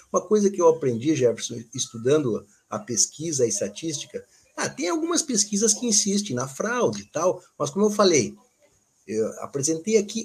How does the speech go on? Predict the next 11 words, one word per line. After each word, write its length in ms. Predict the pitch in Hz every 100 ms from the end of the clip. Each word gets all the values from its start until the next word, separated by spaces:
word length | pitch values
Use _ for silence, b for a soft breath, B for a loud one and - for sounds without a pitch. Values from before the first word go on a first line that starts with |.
| -
oito 540 | 220 269 294 202 -
grandes 680 | 117 127 220 277 285 202 135
institutos 680 | 120 - 104 - 185 208 208
que 120 | -
fazem 360 | - 170 185 - _ 170
levantamento 680 | 165 156 147 139 135 135 110
mensais. 440 | 101 - 80 - - b b _ -
O 100 | 233
sujeito 340 | 240 226 311
que 100 | -
quiser, 680 | 208 156 113 170 196 110